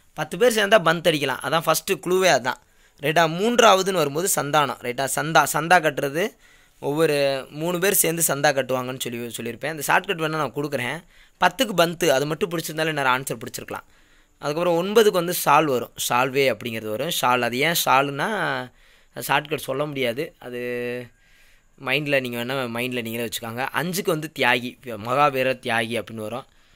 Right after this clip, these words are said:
So, ரொம்ப ஈஸி தான், ஒண்ணும் இல்ல. அடுத்து நிதிக்குழுவோட இயர்ஸ். என்ன இப்படிலாம் கேட்டா எப்படி? நீங்க கொஸ்டின்ல அப்படி தானே கேட்பாங்க. நிறையா பேர்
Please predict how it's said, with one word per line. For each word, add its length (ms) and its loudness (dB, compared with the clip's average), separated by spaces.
So, 160 -18
ரொம்ப 140 -4
ஈஸி 260 0
தான், 220 4
ஒண்ணும் 240 -10
இல்ல. 240 -4
அடுத்து 260 0
நிதிக்குழுவோட 520 2
இயர்ஸ். 540 0
என்ன 280 -12
இப்படிலாம் 420 -2
கேட்டா 220 0
எப்படி? 460 -4
நீங்க 340 -8
கொஸ்டின்ல 220 -2
அப்படி 220 2
தானே 140 -2
கேட்பாங்க. 580 -2
நிறையா 300 2
பேர் 500 4